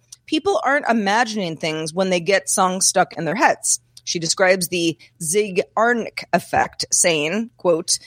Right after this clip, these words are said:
"Leaving a task unfinished results in a sense of tension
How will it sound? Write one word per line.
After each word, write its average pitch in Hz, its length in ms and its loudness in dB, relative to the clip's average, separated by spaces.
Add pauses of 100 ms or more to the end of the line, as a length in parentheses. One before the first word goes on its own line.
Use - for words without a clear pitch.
(180)
"Leaving 302 320 2
a 359 80 -2
task 254 420 0
unfinished 196 720 -2
results 196 360 2
in 240 100 0
a 220 40 0
sense 160 300 0
of 202 120 -8
tension - 520 -2